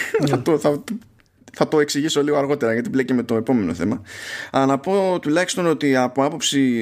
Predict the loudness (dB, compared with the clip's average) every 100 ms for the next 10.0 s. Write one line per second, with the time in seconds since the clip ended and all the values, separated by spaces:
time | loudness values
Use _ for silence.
0 | 0 0 -2 -4 -6 0 2 2 0 0
1 | 2 2 2 2 4 2 2 0 0 0
2 | 2 2 2 0 2 2 2 2 0 0
3 | 0 4 4 4 -2 -10 _ _ -2 0
4 | 2 2 2 2 2 2 0 0 0 -2
5 | 0 2 2 -2 -8 _ _ _ _ -20
6 | -20 -20 _ _ _ -6 0 2 2 2
7 | 0 0 -2 -4 -6 -10 -12 -14 -20 _
8 | 0 2 4 2 2 2 2 4 2 2
9 | 0 2 2 4 2 0 2 2 2